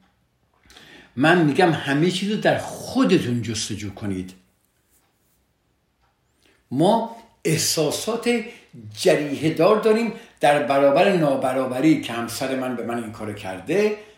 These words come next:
این به من اون کارو کرده، من ببین چقدر اذیت می‌شم، ببین چقدر. وقتی ما می‌خواهیم مشکلاتمون رو همسرمون یا اون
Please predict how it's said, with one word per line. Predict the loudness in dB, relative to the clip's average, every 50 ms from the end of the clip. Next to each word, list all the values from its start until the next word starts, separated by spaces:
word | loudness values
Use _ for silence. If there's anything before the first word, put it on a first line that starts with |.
| _ _ _
این | -8 -8 -6
به | -6 -6
من | -8 -8 -8
اون | -8 -8
کارو | -10 -10 -10 -12 -12
کرده، | -12 -14 -14 -14 -10 -6 -4 -2 -2 -2 -4 -6 -10 -16 -20 _ -8
من | -4 -4 -2 -2 -4
ببین | -6 -6 -8 -8
چقدر | -8 -8 -8 -6 -6 -6 -6 -8 -12 -20 -20 _ _ _ _ _ _ _ _ _ _ _ _ _ _ _ _ _ _
اذیت | -4 -4 -4 -2 -2 0 0 0
می‌شم، | 0 -2 -2 -2 0 0 0 0 -4 -6 -12 -20 _ _
ببین | -6 -4 -2 -2 -2
چقدر. | -4 -4 -6 -6 -4 -4 -4 -4 -4 -6 -12 -18 -20 _ _ -10
وقتی | -4 -2 0 0 0 -4 -6 -8 -6 -4 -2 0
ما | 2 4 4 4 2 2 -2 -6 -10 -16 -20 _ _ _ _
می‌خواهیم | -4 -2 -2 -2 0 0 2 2 2 2 0 0 -2 -2
مشکلاتمون | -2 -2 -4 -4 -6 -6 -4 -2 0 0 0 0 -2 -2 -2 -2 0 0 0
رو | 0 -2 -2 -4 -6 -10 -18 _ _ _ _ _ _ _ _ _ _ _ _ _ _ _
همسرمون | -12 -6 -4 -2 -2 -2 -2 0 2 4 4 4 4 2 0 0 -2 -4 -8 -10 -14 -18 -20 _ _ _ _ _ _ _ _ _ _ _ _ _ _ _ _ _ _ _ _ _ -18
یا | -14 -8 -2 2 4 4 4
اون | 4 2 -2 -4 -2 -2 -2 -2 -4 -4